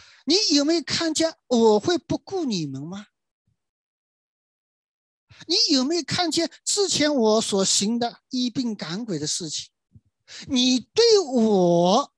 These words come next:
到底认识了多少？弟兄姊妹，这句话我们每一个人都可以问问自己：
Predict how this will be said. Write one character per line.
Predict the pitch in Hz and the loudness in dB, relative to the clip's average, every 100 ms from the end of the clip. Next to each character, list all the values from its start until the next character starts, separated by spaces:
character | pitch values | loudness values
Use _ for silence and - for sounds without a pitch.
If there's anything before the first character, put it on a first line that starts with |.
| _ _ _ _ - | _ _ _ _ -4
到 | 285 262 | 0 0
底 | 240 214 202 233 | 0 -2 -4 -4
认 | 285 330 285 233 | -4 -2 -2 -4
识 | - - 208 | -6 -4 -4
了 | 185 | -4
多 | - 196 196 | -6 -6 -6
少？ | 196 - 240 _ - _ _ - | -6 -8 -10 _ -20 _ _ -14
弟 | 190 | -8
兄 | 190 | -6
姊 | 185 - | -8 -8
妹， | 170 156 | -6 -6
这 | 151 - 247 | -8 -8 -8
句 | 202 185 | -4 -4
话 | 165 - 202 156 _ - _ _ _ _ | -6 -6 -8 -8 _ -20 _ _ _ _
我 | - 175 | -4 0
们 | 190 | 0
每 | 190 165 147 | -2 -6 -8
一 | |
个 | 170 | -4
人 | 302 208 | -2 -2
都 | 190 170 | -2 -4
可 | - | -4
以 | 139 | -6
问 | 180 165 | -4 -4
问 | 143 | -6
自 | - 165 | -6 -8
己： | - 131 | -8 -10